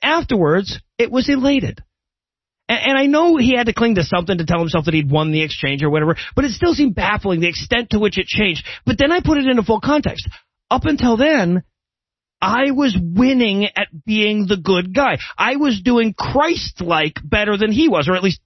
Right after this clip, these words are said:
how he would define Christ-like. Right? The very fact that there was an atheist trying to do charity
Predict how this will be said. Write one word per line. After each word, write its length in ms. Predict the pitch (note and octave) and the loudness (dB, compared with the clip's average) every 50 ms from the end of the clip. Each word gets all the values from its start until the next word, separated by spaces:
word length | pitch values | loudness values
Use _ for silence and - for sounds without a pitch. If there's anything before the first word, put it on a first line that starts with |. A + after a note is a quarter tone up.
| _ - | _ -4
how 200 | D3 E3 F3 E3+ | -2 -2 0 0
he 180 | C#3+ F#3+ A3+ | 0 0 0
would 180 | G#3+ F3+ F3+ E3 | 2 0 0 0
define 420 | D3+ D#3+ - F#3+ F3 D#3 C#3+ C3+ | -2 -4 -2 0 -2 -2 -2 -4
Christ-like. 720 | B2+ - C#3 C3 B2+ B2+ - - A2 F2 A#2 G3 - - - _ _ _ _ _ _ _ _ _ _ _ _ _ - | -6 -4 -4 -4 -4 -4 -8 -8 -6 -4 -4 -6 -6 -10 -20 _ _ _ _ _ _ _ _ _ _ _ _ _ -2
Right? 180 | E3+ A3+ A#3+ - - - - | -2 -2 -2 -4 -6 -2 -2
The 100 | B3 G#3 | -2 0
very 320 | F3+ A3 A#3 B3+ C#4+ C#4+ | 2 2 2 2 2 0
fact 320 | - - B3 B3 C4 - - | 0 0 -2 -2 -2 -2 -6
that 60 | A#3 | -2
there 100 | F#3 A3+ | 0 2
was 120 | A3+ G#3 F3+ | 2 2 2
an 80 | A3 - | 0 -2
atheist 460 | - G3+ B3+ C4+ - C4 A#3+ G#3 - | -2 -2 -2 -2 0 0 -2 -2 -2
trying 320 | - - A3+ A3+ B3 B3+ | -2 0 0 0 0 0
to 80 | A#3 A#3 | 0 -2
do 220 | G#3+ F#3 G#3+ G3 F#3 | 0 0 0 0 0
charity 540 | - - - D4 E4 E4 D4 A#3+ G#3+ F#3 | -2 -2 0 0 2 2 2 2 0 0